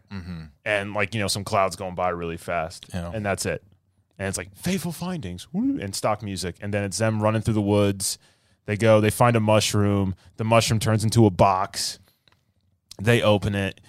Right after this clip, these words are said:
Speaker 2: He takes this, like, it looks like a giant, like, black, like, D and D dice that doesn't have spots or, or numbers or anything on there.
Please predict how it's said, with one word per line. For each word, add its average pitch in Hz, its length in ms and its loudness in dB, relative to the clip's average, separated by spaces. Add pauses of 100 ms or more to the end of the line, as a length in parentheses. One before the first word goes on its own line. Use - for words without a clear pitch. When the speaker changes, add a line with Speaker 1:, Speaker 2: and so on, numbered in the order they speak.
Speaker 2:
He 127 140 -2
takes 123 280 2
this, 123 180 -2
like, 107 240 0 (280)
it 139 100 4
looks 156 180 6
like 151 100 2
a 127 80 2
giant, 107 460 2
like, 98 200 -2
black, 101 300 0
like, 90 180 -4
D 104 160 -2
and 92 120 -4
D 92 120 -2
dice 85 480 -4 (640)
that 107 140 -6
doesn't 107 260 0
have 95 180 0
spots 87 360 0
or, 92 180 -6
or 90 80 -10
numbers 87 380 -10
or 92 120 -8
anything 87 300 -12
on 82 180 -10
there. 82 200 -16